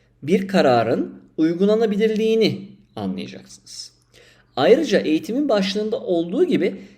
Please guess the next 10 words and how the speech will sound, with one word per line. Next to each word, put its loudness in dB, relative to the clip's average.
kazanmak 0
ve -2
hedeflerinize -2
ulaşmak -2
için -8
nasıl -2
doğru 2
seçimler -8
yapacağınızı -6
da 2